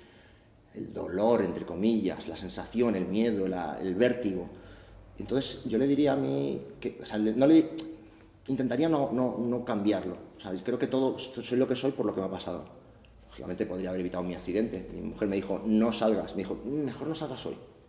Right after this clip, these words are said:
Y no le hice caso. O sea, y siempre me lo echará en cara. Diría, "No hagas esto, no pierdas el tiempo. Estuve estudiando químicas que no vale, no vale para nada". Bueno, pues venga, pues predícate a esto, empieza ya desde el principio, serías,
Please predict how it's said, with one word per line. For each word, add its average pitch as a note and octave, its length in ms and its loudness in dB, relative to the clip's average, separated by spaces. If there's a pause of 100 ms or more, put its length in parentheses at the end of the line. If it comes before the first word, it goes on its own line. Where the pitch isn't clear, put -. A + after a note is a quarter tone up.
(140)
Y F2+ 60 -8
no F#2 140 -2
le G2+ 60 0
hice G2 160 -4
caso. - 240 -4 (180)
O - 40 -18
sea, - 200 -6
y G2+ 60 -6
siempre G2+ 240 0
me G2+ 100 4
lo F#2+ 120 4
echará E2+ 240 0
en F2+ 80 -2
cara. F2+ 280 -4 (840)
Diría, F#2 260 -2
"No G#2+ 100 4
hagas A#2+ 180 0
esto, A#2 200 -4
no G#2+ 120 0
pierdas A#2 220 2
el A2+ 80 -2
tiempo. A#2+ 340 0
Estuve G#2 200 -4
estudiando A2+ 340 0
químicas A2 300 -2
que F#2 80 -6
no F#2+ 100 -4
vale, G2+ 160 -4 (180)
no F#2 80 -8
vale F#2+ 160 -8
para E2+ 140 -14
nada". F2 260 -12 (380)
Bueno, F#2+ 240 -6
pues - 120 -14
venga, G#2 180 -8 (140)
pues - 160 -14 (160)
predícate G2+ 400 -6
a G2+ 40 -2
esto, G#2+ 240 -8
empieza F#2 440 -6
ya A2 100 4
desde A2 160 0
el - 60 -6
principio, F#2+ 380 -4
serías, - 440 -6